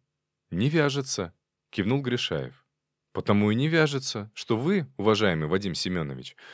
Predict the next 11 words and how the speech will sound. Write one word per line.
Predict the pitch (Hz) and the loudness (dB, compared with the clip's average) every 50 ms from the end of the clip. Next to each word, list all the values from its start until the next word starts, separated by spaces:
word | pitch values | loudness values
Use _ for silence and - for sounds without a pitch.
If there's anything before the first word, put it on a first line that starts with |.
| - - | -10 -8
оперируете | - 98 139 147 165 190 196 185 185 175 165 - - 151 - | -6 -2 -2 0 2 2 4 4 2 2 2 0 0 -2 0
общепринятыми | - 151 143 - - 139 131 - 170 180 170 156 - - 160 151 | 0 -2 -2 -2 -2 -2 -2 -2 0 0 0 -2 -2 -2 -2 -2
категориями. | 139 - 147 135 - 131 127 151 190 190 151 104 80 71 67 64 64 - _ _ _ _ - - - - - | 0 -2 -2 -2 -2 -2 2 6 6 6 6 4 0 -4 -8 -10 -14 -20 _ _ _ _ -20 -20 -20 -6 0
А | - 135 | 2 2
известно | 160 180 220 240 - - 190 | 4 4 2 0 2 0 0
ли | 175 156 | 2 2
вам, | 139 143 175 160 139 | 2 2 0 0 0
что | 131 - - 113 | -2 -2 -2 0
Василиск | 101 107 110 - - - 104 123 185 208 175 - - - - | 0 0 0 0 -2 -2 -2 -2 -2 -2 -2 -2 -4 -8 -12
вполз | - - - _ _ - 160 185 185 143 104 - - | -18 -18 -20 _ _ 2 4 4 4 4 0 -2 -4
в | - - | -4 -8